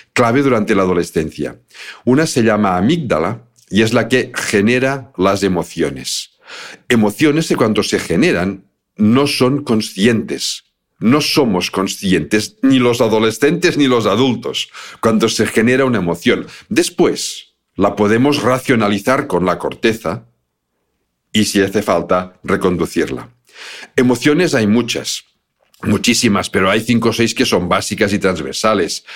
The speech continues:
El miedo, la ira, la tristeza, la alegría, la sorpresa. Estas son emociones básicas que, combinadas entre sí, pues, generan todo el, <laughs> la gran miríada de,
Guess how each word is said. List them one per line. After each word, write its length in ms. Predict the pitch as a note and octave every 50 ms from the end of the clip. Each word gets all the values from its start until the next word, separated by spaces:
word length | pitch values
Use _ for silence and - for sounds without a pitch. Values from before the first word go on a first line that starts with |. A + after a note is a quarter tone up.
| - - - -
El 160 | - D#2 D#2
miedo, 640 | D2 F2 G#2+ A2 G#2 E2+ F2 F2 F2 F2 E2+ - - _
la 240 | - C2+ C#2 C#2 D#2
ira, 440 | G2 A#2 A#2 G2 D#2 D2+ - - _ _ _ _ _ _ -
la 160 | D2+ D#2 E2+
tristeza, 640 | - - - - - A2+ G#2+ G#2+ - F#2 F2 F2 F2+
la 140 | F2 E2+ D2+
alegría, 640 | D2 C#2+ C#2+ C2+ F#2+ A2 A2 G2 F2 E2 E2 E2+ - - - - -
la 100 | D#2 D2+
sorpresa. 800 | - - D#2 D2 - - G#2 A#2 A2+ - - E2+ D#2 - - - _ _ - - - -
Estas 180 | - - D3 -
son 140 | E3+ E3
emociones 580 | D#3 C#3 A#2 G#2 - - G#2 G2 A2 A2 G#2 -
básicas 640 | G#2+ G#2 - - - G2 E2+ - E2+ E2 - - -
que, 240 | - G#2 F#2+ F#2+ - - - - - _ -
combinadas 600 | B2+ A#2 F#2+ G2+ G2 A2 A#2 B2 C3+ C3 A#2 B2+
entre 240 | A#2+ A#2 A#2 -
sí, 180 | - - A2 G#2+
pues, 220 | G#2+ - G#2+ -
generan 540 | - - G2 F#2 E2+ D#2 F#2 G#2+ G2+ - -
todo 440 | - F#2+ F#2 G2+ G#2+ A2 A2+ A2+ G#2+
el, 240 | G2+ F#2+ E2+ D#2+ D#2 -
<laughs> 380 | - G#2+ F#2+ G2 A#2 G2 G#2+ G#2
la 120 | G2 G2+
gran 280 | G#2+ A2 A#2 C3 C3 A#2
miríada 540 | A2 G#2+ G#2+ B2 C3+ B2+ G#2+ G2 F#2 E2 D#2
de, 220 | E2+ E2+ E2 -